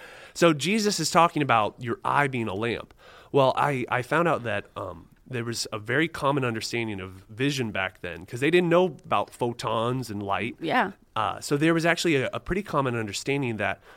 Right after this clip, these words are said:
Speaker 1: when you saw something, there was actually, um, like, fire or something inside of you, inside of your eyes that would actually kind of leave your eyes, uh, and,
Speaker 2: Yeah.
Speaker 1: and allow you to see.
Speaker 2: See it.
Speaker 1: And then there was also this understanding, uh, that the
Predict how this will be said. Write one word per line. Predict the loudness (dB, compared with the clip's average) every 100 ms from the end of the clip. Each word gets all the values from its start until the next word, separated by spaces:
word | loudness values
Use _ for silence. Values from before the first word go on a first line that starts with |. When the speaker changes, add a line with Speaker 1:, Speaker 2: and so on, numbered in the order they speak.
| -6
Speaker 1:
when | -2
you | -2
saw | -2 -2 2 2 2
something, | 0 -2 -4 -10 -12 -12
there | -10 -8
was | -8 -8
actually, | -6 -4 -4 -4 -4 -4 -8 -12 -20 -20 -8
um, | -4 -2 -4 -12 -12
like, | -12 -12
fire | -20 -6 0 2 2 2 0
or | -2
something | -2 -2 -2 -6 -4
inside | -2 -2 -2 -2 -2
of | -4
you, | -6 -10 -10
inside | -8 -8 -4 -2 -2
of |
your | -4 0
eyes | 0 0
that | -4
would | -4
actually | -6 -6 -8 -8 -8
kind | -6 -6
of | -6 -12 -20
leave | -12 -8 -4 -2 -2 0
your | 0
eyes, | 2 0 0 -4 -8 -14 -20 -20 -20 -8
uh, | -2 0
and, | 0 -4
Speaker 2:
Yeah. | -4
Speaker 1:
and | -6
allow | -4 0 0
you | -2
to | -6
see. | -6 -6 -8 -12 -16
Speaker 2:
See | -14 -12
it. | -12 -8
Speaker 1:
And | -2 2
then | 4
there | 4
was | 4
also | 2 2
this | -2 0
understanding, | -2 -4 -4 -4 -2 -2 -4 -6 -12 -20 -20 -12
uh, | -10 -10 -6
that | -6 -6
the | -10 -16